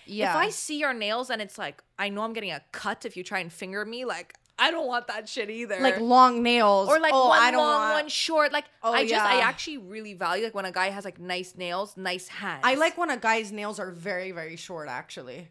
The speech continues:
Speaker 1: Now that I'm, like,
Speaker 2: The
Speaker 1: now
Speaker 2: guy
Speaker 1: that
Speaker 2: who's
Speaker 1: I'm
Speaker 2: saying
Speaker 1: getting
Speaker 2: this is, is going with the clippers.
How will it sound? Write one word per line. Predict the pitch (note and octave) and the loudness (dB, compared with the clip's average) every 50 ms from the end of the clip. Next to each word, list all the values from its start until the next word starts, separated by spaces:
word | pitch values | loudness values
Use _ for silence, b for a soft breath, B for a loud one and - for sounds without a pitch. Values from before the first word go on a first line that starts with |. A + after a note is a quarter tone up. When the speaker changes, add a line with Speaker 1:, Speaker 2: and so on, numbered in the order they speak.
| _ _ _ | _ _ _
Speaker 1:
Now | F3+ G#3+ F#3+ F3 | -8 -6 -6 -6
that | F3 F3 | -6 -6
I'm, | E3 D#3 D#3+ D#3 | -8 -10 -10 -10
like, | D3+ C#3+ D3 - - _ _ _ _ _ _ _ _ _ _ | -12 -12 -12 -14 -18 _ _ _ _ _ _ _ _ _ _
Speaker 2:
The | G#3 G3+ | -2 2
Speaker 1:
now | B3 B3 | 4 4
Speaker 2:
guy | C#4+ D4+ | 6 6
Speaker 1:
that | D#4 D4 | 4 4
Speaker 2:
who's | C4+ | 4
Speaker 1:
I'm | B3 | 4
Speaker 2:
saying | A#3 A#3+ | 2 2
Speaker 1:
getting | B3 A#3+ | 4 4
Speaker 2:
this | A#3 A#3+ - | 2 2 0
is, | A3+ A3+ G3 | -4 -8 -8
is | G3+ - G#3 A#3 A3 A3 | -6 -2 -2 -2 0 2
going | A#3+ B3 A#3+ | 2 4 4
with | A#3 B3 - | 4 2 -2
the | B3+ - | -2 -2
clippers. | - C#4+ C4+ G#3+ G3 D4+ C#4+ D4 D#4+ F#4+ - - F#4+ - | 0 0 0 2 2 2 2 2 0 -2 -2 -4 -4 -6